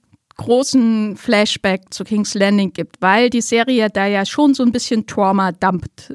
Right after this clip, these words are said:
ne? Weil man hat Dunk, nicht den Dump, der Dunk ist im Dump, äh, als junger, äh, als Junge,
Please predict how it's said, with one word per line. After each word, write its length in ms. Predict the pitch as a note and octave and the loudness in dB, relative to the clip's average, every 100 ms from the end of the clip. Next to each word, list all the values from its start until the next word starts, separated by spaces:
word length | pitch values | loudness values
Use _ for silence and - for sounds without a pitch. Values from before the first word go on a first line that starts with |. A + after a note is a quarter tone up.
| - | -4
ne? 200 | G3 - | -4 -2
Weil 180 | G3 G#3 | -2 0
man 200 | G#3+ G3+ | 0 0
hat 240 | G#3+ - - _ | -2 -4 -20 _
Dunk, 500 | F#3 G#3+ C4+ G4+ - _ _ _ | -4 0 0 -2 -10 _ _ _
nicht 260 | C#4 A3+ - | -4 -4 -2
den 100 | G3+ | -2
Dump, 280 | A3 B3+ - - - | -2 -2 -6 -12 -2
der 140 | A3 G3+ - | -2 -2 -2
Dunk 260 | D3+ D#4+ - | 0 2 0
ist 160 | - | -4
im 220 | - G#3 | -2 -2
Dump, 400 | G3 G#3+ G4+ - _ _ _ - - - F4 - | 2 0 0 -6 _ _ _ -20 -20 -20 -20 -8
äh, 60 | A3+ | -2
als 380 | A3+ - A3+ - | 0 0 -2 0
junger, 580 | A#3+ B3 G#3+ G#3+ G#3 - | 2 4 2 2 0 -2
äh, 60 | G3+ | -6
als 340 | F#3+ F#3+ - | -4 -4 -4
Junge, 360 | C4+ D#4+ E4 | 0 2 4